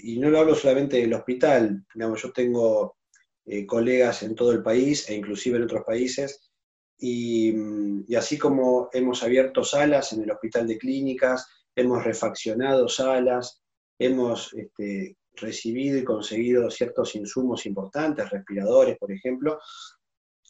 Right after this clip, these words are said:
también debo decir que, este, existían,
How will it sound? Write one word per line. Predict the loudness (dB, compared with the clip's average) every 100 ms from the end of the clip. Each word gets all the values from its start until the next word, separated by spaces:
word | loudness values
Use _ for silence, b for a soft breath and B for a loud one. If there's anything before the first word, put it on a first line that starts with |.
| -8
también | -2 0 2
debo | 2 4
decir | 4 4 0 0 -2 -4
que, | 0 4 4 2 -2
este, | -8 -10 -8 -6 -4 -4 -6 -10
existían, | -12 -10 -10 -8 0 0 0 -4